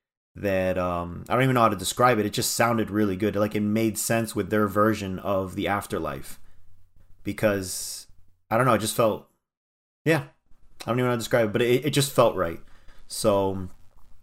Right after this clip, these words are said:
but yeah, the performances were great. I was actually very impressed with, uh, Jamie Foxx's voice work. I loved him. Uh, I think he should do more voice work, actually.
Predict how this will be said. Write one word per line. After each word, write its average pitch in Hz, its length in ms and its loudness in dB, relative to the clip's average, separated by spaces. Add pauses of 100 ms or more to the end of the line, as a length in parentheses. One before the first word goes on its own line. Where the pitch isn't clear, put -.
but 104 280 2
yeah, 151 100 8
the 151 80 4
performances 139 580 4
were 117 80 0
great. 117 560 0
I 113 120 4
was 135 120 6
actually 139 320 2
very 110 480 4
impressed 95 600 -4 (520)
with, 104 220 -2
uh, 98 140 0
Jamie 107 300 0
Foxx's 104 420 -2
voice 95 320 -4
work. - 360 -4 (360)
I 95 80 -2
loved 101 500 4
him. 107 240 -8 (680)
Uh, 101 140 2
I 107 120 4
think 135 160 0
he 120 60 0
should 117 140 -4
do 110 120 4
more 104 220 2
voice 90 300 -2
work, - 220 -10
actually. - 480 -10